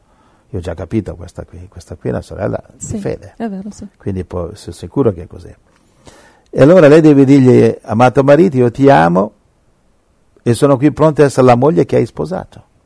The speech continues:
Speaker 1: Ma anche tu devi essere marito che io ho sposato. Io non ho sposato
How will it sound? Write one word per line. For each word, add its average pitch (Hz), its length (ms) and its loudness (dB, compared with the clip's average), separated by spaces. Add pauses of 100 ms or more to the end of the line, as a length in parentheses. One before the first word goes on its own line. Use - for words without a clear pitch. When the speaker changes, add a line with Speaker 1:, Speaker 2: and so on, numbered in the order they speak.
(380)
Speaker 1:
Ma 107 140 -4
anche 107 300 -4
tu 151 160 -4
devi 104 180 -4
essere 95 260 -8
marito 101 360 -8
che - 100 -20
io 95 120 -10
ho - 20 -16
sposato. 80 360 -16
Io 117 120 -6
non 101 100 -6
ho 107 40 -6
sposato - 560 -16